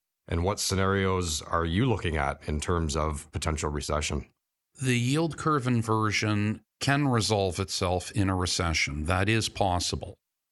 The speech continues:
Speaker 2: In the circumstances where that happens, you get a bull steepener as, uh, short-term interest rates fall and the curve steepens.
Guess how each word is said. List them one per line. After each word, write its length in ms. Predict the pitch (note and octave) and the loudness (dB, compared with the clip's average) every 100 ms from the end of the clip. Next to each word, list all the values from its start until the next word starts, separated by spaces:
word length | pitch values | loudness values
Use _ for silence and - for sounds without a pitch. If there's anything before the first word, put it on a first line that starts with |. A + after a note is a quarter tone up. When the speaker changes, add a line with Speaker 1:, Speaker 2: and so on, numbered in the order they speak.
| - | 0
Speaker 2:
In 200 | A#2+ C3+ | 2 2
the 60 | |
circumstances 960 | C3+ C3 A#2+ A#2+ A2 A2+ G2+ F#2+ G#2 - | 2 0 0 0 0 0 0 0 -2 0
where 200 | G2 F#2+ | 0 2
that 200 | F#2+ F#2+ | 2 0
happens, 720 | F#2+ F2+ F2+ - F2 F2 - | 0 -2 -2 -2 0 0 0
you 100 | F2+ | -2
get 220 | F#2 F2+ | 0 0
a 60 | E2+ | 0
bull 200 | G2+ G2+ | 0 0
steepener 800 | - - F2 - E2+ E2 E2 F2+ | -2 -2 -2 -2 -2 0 0 0
as, 460 | E2+ E2+ D#2+ - | 0 0 -2 -4
uh, 220 | F#2 E2+ E2+ | -2 0 0
short-term 560 | - G#2 G2+ G#2 F#2 | 0 0 0 0 0
interest 420 | F2+ F2 F2+ - | 0 -2 -2 -2
rates 320 | F2+ E2+ E2 - | 0 0 -2 -4
fall 560 | - F2 E2+ E2+ E2+ - | 0 2 2 0 -2 -4
and 480 | F2 E2+ E2+ E2 - | -2 0 0 -2 -4
the 100 | E2 | -8
curve 320 | D#2+ F#2+ E2+ | -2 0 0
steepens. 720 | D2+ - F2+ E2 D2+ C2+ B1 | -2 -4 -4 -4 -6 -6 -8